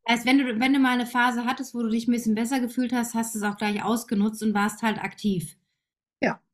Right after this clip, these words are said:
Speaker 1: Und fing
Speaker 2: Ne,
Speaker 1: das
Speaker 2: ich hab
Speaker 1: da schon
Speaker 2: dann
Speaker 1: an, dass du dann, äh, in diesem verzögerten Zeitfenster dich dann schlapp gefühlt hast? Weil das ist ja dann auch ein, ein Zeichen von diesem Syndrom, von dem du jetzt auch noch irgendwie, an dem du jetzt noch leidest.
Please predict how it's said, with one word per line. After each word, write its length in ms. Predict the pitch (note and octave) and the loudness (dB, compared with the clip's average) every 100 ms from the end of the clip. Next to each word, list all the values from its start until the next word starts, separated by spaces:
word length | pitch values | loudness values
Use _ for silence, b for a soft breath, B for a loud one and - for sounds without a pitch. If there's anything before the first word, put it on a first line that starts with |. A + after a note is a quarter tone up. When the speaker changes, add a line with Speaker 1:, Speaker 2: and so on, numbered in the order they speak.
| _ _ - | _ _ -6
Speaker 1:
Und 140 | A#3+ A3+ | -2 2
fing 200 | C4+ C#4+ | 6 8
Speaker 2:
Ne, 140 | A#3 | 8
Speaker 1:
das 20 | |
Speaker 2:
ich 80 | C#4 | 8
hab 120 | - | 4
Speaker 1:
da 140 | A#3+ A3 | 6 6
schon 160 | G#3 | 4
Speaker 2:
dann 40 | G3 | 4
Speaker 1:
an, 340 | C4 D4+ E4+ D4 | 4 4 2 2
dass 220 | B3+ - | -2 -2
du 120 | C4 | 0
dann, 460 | B3 B3 B3+ A#3+ B B B _ - | 2 2 2 0 B B B _ -6
äh, 140 | A#3 | -2
in 80 | G#3 | 0
diesem 220 | A#3 B3 | 2 0
verzögerten 880 | A#3 A#3+ - C4+ D4 D4+ C#4+ C4+ B3 | -2 -4 -4 -2 0 2 2 2 0
Zeitfenster 800 | - A3+ C#4 - D#4 D#4+ D#4+ E4 | 0 0 0 0 -2 -2 -2 -4
dich 200 | C4+ D4 | -2 -2
dann 220 | D#4 C#4+ | -2 0
schlapp 380 | C4+ - D4 D4+ | 0 0 0 0
gefühlt 420 | E4+ - E4 D#4+ | -6 0 0 0
hast? 300 | D#4+ E4+ - - | -2 -6 -8 -18
Weil 380 | G#3 G3+ A3 A3 | -12 -4 -2 -2
das 120 | A3 | -4
ist 140 | A3 | -6
ja 60 | A3+ | -4
dann 140 | G3+ | -4
auch 200 | F#3+ A3+ | -4 -2
ein, 140 | A#3 G#3+ | 0 0
ein 140 | G#3 | -2
Zeichen 420 | G#3 G#3 A3+ A#3 | -4 -4 -2 -2
von 100 | G#3+ | -2
diesem 220 | G#3 G3+ G3 | 0 0 -2
Syndrom, 480 | G3 F#3+ A3 C4 | -4 -2 -2 0
von 300 | B3+ A3 G#3 | 0 -4 -4
dem 380 | G#3 G#3 G3 - | -2 -2 -2 -6
du 80 | G3+ | -10
jetzt 200 | G3 - | -10 -8
auch 80 | G3+ | -6
noch 120 | G3+ | -6
irgendwie, 300 | G3 F#3+ - | -6 -10 -10
an 120 | F#3+ | -2
dem 140 | G#3 G#3 | 0 0
du 60 | |
jetzt 120 | F#3 | 0
noch 100 | G3 | -4
leidest. 600 | F3+ F3+ A3+ D#4 E4 - | -4 -4 -2 -2 -4 -10